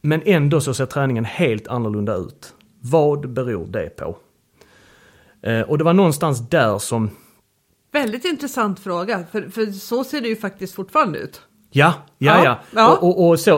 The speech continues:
Speaker 1: och det kanske, det, det är förmodligen sunt att det ser ut så. För, för det är nyttigt att det finns en, en varierad träning. Ehm,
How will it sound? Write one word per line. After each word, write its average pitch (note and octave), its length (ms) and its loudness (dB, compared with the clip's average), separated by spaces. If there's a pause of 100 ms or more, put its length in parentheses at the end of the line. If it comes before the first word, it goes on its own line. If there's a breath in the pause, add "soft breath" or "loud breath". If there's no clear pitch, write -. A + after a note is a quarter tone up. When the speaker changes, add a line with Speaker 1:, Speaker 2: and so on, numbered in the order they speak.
(100)
Speaker 1:
och F3 80 2
det D#3 120 4
kanske, C#3+ 320 0
det, C#3 340 0
det B2+ 200 0
är A#2+ 40 -2
förmodligen C3+ 540 0
sunt G#2+ 420 -2
att B2 100 0
det E3 100 2
ser G#3+ 220 2
ut - 100 -2
så. C#2 280 -4
För, C#3 220 -2
för D#3+ 160 -2
det D3+ 100 0
är C3+ 280 2
nyttigt D3+ 440 0
att C3 120 -2
det C#3+ 80 -4
finns C3 300 -2
en, B2 160 -4
en B2 240 -4 (260 loud breath)
varierad B2+ 800 0
träning. A2 640 -2 (840 soft breath)
Ehm, B2 680 2